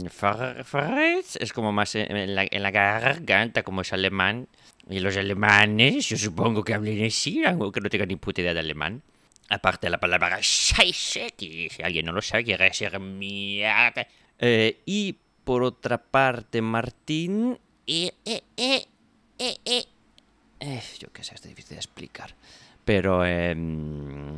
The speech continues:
pues eso, jugar un poco con las vo-, con las voces y, y a lo mejor toda vuestras vidas habéis imitado a alguien o... Yo, por ejemplo, Fabio, Fabio ha sido el jefe, bueno, yo soy cocinero y Fabio,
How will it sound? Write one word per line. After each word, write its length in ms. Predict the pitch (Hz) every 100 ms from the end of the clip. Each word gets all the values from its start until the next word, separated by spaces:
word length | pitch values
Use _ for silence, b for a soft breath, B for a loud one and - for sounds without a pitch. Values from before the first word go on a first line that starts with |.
| -
pues 100 | 123
eso, 180 | 107 80 -
jugar 300 | - 104 101
un 80 | 101
poco 160 | 101 95
con 120 | 92
las 120 | 87
vo-, 180 | 85 82 -
con 140 | - 95
las 140 | 82
voces 540 | 82 80 104 113 - -
y, 800 | 95 87 85 82 80 76 78 73
y 40 | 73
a 60 |
lo 60 | 76
mejor 440 | 76 82 82 85
toda 280 | - 87 85
vuestras 400 | 82 80 85 80
vidas 340 | 85 95 85 82
habéis 280 | 80 82
imitado 440 | 85 82 80 78 80
a 60 |
alguien 680 | 101 104 92 87 85 82 85
o... 480 | 78 78 78 78 78 B B -
Yo, 100 | 90
por 120 | 98
ejemplo, 420 | 95 82 101 107
Fabio, 720 | - 101 98 113 127 165 202 _
Fabio 400 | _ 113 110 135
ha 40 | 147
sido 580 | - 131 135 165 185 - _ _ _ _ _
el 400 | 110 104 101 98
jefe, 360 | - 117 - -
bueno, 220 | 98 87
yo 120 | 87
soy 140 | 90 95
cocinero 540 | 92 - 92 90 131 B B B B _
y 520 | - 104 98 95 92 90
Fabio, 380 | 98 101 104